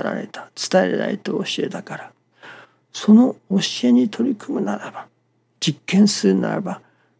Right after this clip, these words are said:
必ずそこに神様の実証が現れる。神様のお働きが現れる。と、そのことを確信しておられたわけですね。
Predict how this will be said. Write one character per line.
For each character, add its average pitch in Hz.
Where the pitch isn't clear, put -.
必 -
ず -
そ -
こ 190
に 175
神 160
様 139
の 147
実 160
証 -
が -
現 -
れ -
る。 -
神 165
様 143
の 156
お 151
働 202
き 247
が -
現 95
れ -
る。 -
と、 208
そ -
の 233
こ 226
と 240
を 247
確 -
信 254
し -
て -
お -
ら 127
れ -
た -
わ -
け -
で -
す -
ね。 220